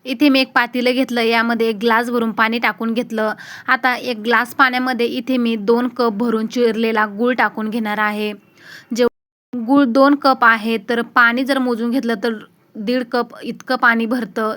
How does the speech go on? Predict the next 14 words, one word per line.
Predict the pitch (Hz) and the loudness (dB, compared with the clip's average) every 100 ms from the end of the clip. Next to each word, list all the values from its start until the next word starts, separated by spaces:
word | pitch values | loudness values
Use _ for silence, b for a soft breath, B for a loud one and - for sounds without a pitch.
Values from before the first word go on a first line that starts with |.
| - | -6
त्यासाठी | 233 233 233 226 | -6 -4 -4 -4
मी | 220 | -2
दोन, | 226 240 233 B B 233 | -2 -2 -6 B B -2
दीड | 254 294 | 0 2
कपासाठी | 277 262 254 247 240 240 | 0 0 0 -2 -4 -4
मी | 240 | -2
दोन | 214 233 233 | 0 -2 -2
कप | 233 226 | -4 -4
इथे | 233 262 | -4 -4
गूळ | 226 269 269 | -4 -4 -2
घेतलेला | 262 240 226 | -4 -4 -4
आहे | 226 | -2
बारीक | 214 208 208 | -2 -2 -4
चिरलेला. | 240 208 220 220 214 | -6 -4 -4 0 0